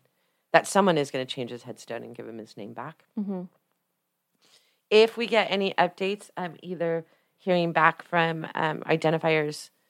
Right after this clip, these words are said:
Speaker 1: Id-, Identifinders International or if we hear back from the V doc Society, I'm not holding my breath, but if we do get any updates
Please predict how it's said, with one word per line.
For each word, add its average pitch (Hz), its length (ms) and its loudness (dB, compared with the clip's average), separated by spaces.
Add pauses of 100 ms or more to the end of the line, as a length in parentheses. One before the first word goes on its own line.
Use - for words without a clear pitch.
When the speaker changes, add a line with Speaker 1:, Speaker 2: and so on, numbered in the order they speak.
(260)
Speaker 1:
Id-, 170 260 -2
Identifinders 156 1400 2
International 156 800 0 (500)
or 151 240 6
if 139 120 -4
we 156 100 -4
hear 151 120 -2
back 143 220 -4
from 147 100 -10
the 139 80 -6
V 165 180 -6
doc 180 240 4
Society, 160 720 -4
I'm 143 140 -4 (240)
not 151 280 -4
holding 143 260 -8
my 135 100 -8
breath, 131 340 -8
but 139 140 -6
if 135 160 -10
we 147 80 -8
do 139 300 -6
get 139 260 -4
any 139 200 -6
updates - 580 -8